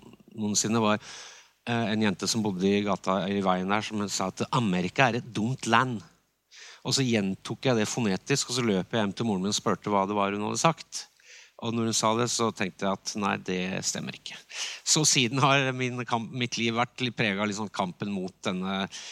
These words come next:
eh, det har vært en anti-amerikanisme som har, eh, spesielt i, på kulturfeltet, da. Ikke sant? Ehm, og, og det er, det stilte opp mot, eh,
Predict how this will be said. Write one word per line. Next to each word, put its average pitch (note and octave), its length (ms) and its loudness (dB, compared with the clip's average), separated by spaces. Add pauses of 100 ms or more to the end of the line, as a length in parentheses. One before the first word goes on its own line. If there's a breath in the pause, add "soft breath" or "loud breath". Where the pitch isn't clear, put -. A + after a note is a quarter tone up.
(360 loud breath)
eh, A2+ 400 2
det B2 320 -2
har C#3 80 6
vært C#3 220 2
en C#3 160 -6
anti-amerikanisme A#2+ 1120 -2 (240)
som D3+ 320 -2
har, C3 400 0
eh, B2 320 -2
spesielt C3 560 0
i, - 40 -10 (200)
på B2 160 -4
kulturfeltet, A#2 880 -2
da. B2 160 -2 (480)
Ikke A#2+ 160 -2
sant? D3+ 300 0 (420 loud breath)
Ehm, C3 400 2
og, C#3+ 240 2
og C#3+ 240 2
det C3+ 140 2
er, B2+ 100 -4 (240)
det D3 240 4 (320)
stilte B2 400 0
opp - 80 -4
mot, B2+ 400 -4 (400 soft breath)
eh, C3+ 240 2